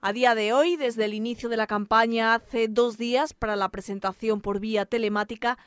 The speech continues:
se han registrado treinta y seis mil doscientas veintidós declaraciones, de las que el noventa y dos coma tres por ciento son a devolver. Este es el primer año en el que desaparece el programa Padre, que ha sido sustituido por el Renta Web.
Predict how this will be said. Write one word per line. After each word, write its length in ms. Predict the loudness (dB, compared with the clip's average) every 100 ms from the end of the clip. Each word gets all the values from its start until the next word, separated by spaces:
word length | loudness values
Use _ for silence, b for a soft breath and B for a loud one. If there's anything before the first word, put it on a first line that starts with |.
| b
se 140 | -6 -2
han 80 | -2
registrado 640 | -2 -6 -6 -2 0 0
treinta 400 | -2 -4 -2 -4
y 60 | -4
seis 320 | -4 -6 -4
mil 260 | -4 -2
doscientas 680 | -2 -2 -4 -8 0 -2 0
veintidós 500 | -4 -4 -4 -2 0
declaraciones, 840 | 0 -4 -2 -4 -4 -4 -4 -6 b b b b
de 140 | 0
las 240 | 0 0
que 160 | -2 -2
el 80 | 0
noventa 260 | 0 -2
y 60 | -2
dos 180 | -2 -2
coma 240 | -4 -4
tres 180 | -4 -6
por 160 | -6 -6
ciento 400 | -6 -4 -2 -2
son 360 | -2 -4 -4
a 120 | -6 -4
devolver. 540 | -2 0 0 0 -2 b b b b
Este 220 | -6 -4
es 100 | -4
el 100 | -4
primer 300 | -4 -2 2
año 300 | 2 2 -4
en 40 |
el 120 | -4 -2
que 100 | -2
desaparece 680 | -2 -4 -2 0 0 -4
el 60 | -4
programa 460 | -2 0 0 -2 0
Padre, 440 | 0 0 0 -4
que 140 | -2
ha 60 | -4
sido 300 | -4 -6 -6
sustituido 680 | -6 -12 -10 -8 -4 0 0
por 180 | -2
el 140 | -4 -2
Renta 340 | -2 -2 -2
Web. 260 | -2 -4